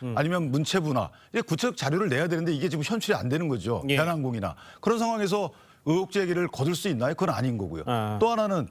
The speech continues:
Speaker 2: 원래 김정숙 여사께서 뭐 인도에서 강-, 강국기 요청해서 갔다 그러는데 그것도 아닌 거 밝혀졌잖아요.
Speaker 1: 아.
Speaker 2: 이것도 팩트잖아요.
Speaker 1: 음.
Speaker 2: 그다음에 처음에 대통령께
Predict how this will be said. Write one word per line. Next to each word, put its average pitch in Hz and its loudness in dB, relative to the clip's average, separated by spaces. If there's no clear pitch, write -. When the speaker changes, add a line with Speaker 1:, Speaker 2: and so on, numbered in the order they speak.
Speaker 2:
원래 208 2
김정숙 196 0
여사께서 165 0
뭐 147 0
인도에서 156 0
강-, 127 -2
강국기 147 0
요청해서 135 2
갔다 - -4
그러는데 143 2
그것도 220 2
아닌 147 2
거 175 2
밝혀졌잖아요. 92 -4
Speaker 1:
아. 107 -6
Speaker 2:
이것도 196 4
팩트잖아요. 131 0
Speaker 1:
음. 107 -8
Speaker 2:
그다음에 202 4
처음에 233 0
대통령께 190 0